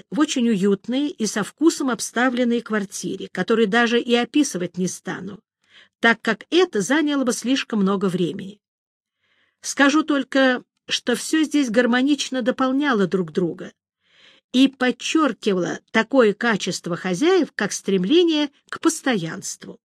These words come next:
Сев в мягкое кресло, на которое указала мне красотка Лида, я тихонечко откашлялась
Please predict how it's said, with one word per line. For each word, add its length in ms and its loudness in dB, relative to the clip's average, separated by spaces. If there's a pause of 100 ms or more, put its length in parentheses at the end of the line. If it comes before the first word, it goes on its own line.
(1400)
Сев 440 0
в 40 0
мягкое 460 2
кресло, 460 0
на 120 -2
которое 400 0
указала 480 0
мне 200 0
красотка 580 -4
Лида, 380 2 (640)
я 180 2
тихонечко 680 -2
откашлялась 840 -6